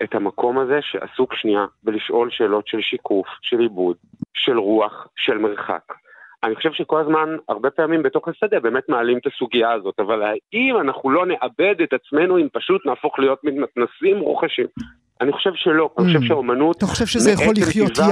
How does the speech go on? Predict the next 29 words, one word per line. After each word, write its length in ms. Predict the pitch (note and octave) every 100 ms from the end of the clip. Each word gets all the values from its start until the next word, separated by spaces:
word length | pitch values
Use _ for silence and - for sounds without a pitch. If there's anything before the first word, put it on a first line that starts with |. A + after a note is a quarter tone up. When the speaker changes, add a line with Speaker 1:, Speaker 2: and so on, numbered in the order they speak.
| D3+
Speaker 2:
יחד, 260 | F2+ C3+ A#2+
זה 160 | C3+
מה 100 | E3
Speaker 1:
אני 60 | D3
Speaker 2:
שאתה 60 | D#3
Speaker 1:
חושב 140 | F3+
Speaker 2:
אומר. 180 | D3 -
Speaker 1:
שהאומנות 300 | D#3 F3 F#3
היא 80 | F#3
מפעל 480 | C#3+ - - D3+ D#3+
רוחני 580 | C#3 C#3+ - A2+ B2+
מעצם 440 | C#3 A#2+ A2+ - A#2 -
טיבה, 280 | G#2+ G2+ G2
Speaker 2:
Mm-hmm. 400 | _ F3 C#3+ B2+
Speaker 1:
ושהיא 360 | - C3+ C#3
לא 140 | C#3 G#3 -
תלך 420 | F#3+ D#3+ B2+ E3 -
לאיבוד 540 | F3 D3+ A#2 C#3+ D#3+ A#2+
ותיגמר 460 | B2+ A2+ A2 C#3 D3
ותתבזבז, 600 | C#3 A2 G#2+ G2+ C3 E3+ - - - -
אם 120 | D3
היא 100 | D3+
יותר, 500 | E3 E3 - G#3 A3 G3+ -
אם 140 | C#3
אנשי 180 | C#3 F3+
האומנות 400 | F3 F3 G#3+ -
יותר... 160 | D3 - _ - G3+
יותר 160 | G#3 F#3+
יעשו 300 | E3+ -